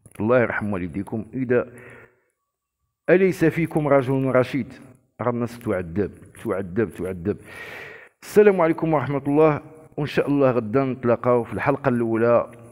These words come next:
من الجزء الثاني من رحلة العذاب. واش من عذاب يا خوتي، اش من عذاب، والعذاب اللي تكلل بثلاثة ديال الأحداث في حياتي.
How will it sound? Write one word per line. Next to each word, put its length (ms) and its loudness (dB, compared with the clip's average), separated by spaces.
من 160 -4
الجزء 400 -6
الثاني 760 2
من 320 0
رحلة 420 0
العذاب. 1700 4
واش 300 -2
من 140 -2
عذاب 460 2
يا 120 2
خوتي، 360 -6
اش 260 -4
من 160 -4
عذاب، 840 4
والعذاب 500 4
اللي 260 0
تكلل 720 2
بثلاثة 440 -4
ديال 160 0
الأحداث 400 -6
في 100 -16
حياتي. 440 -10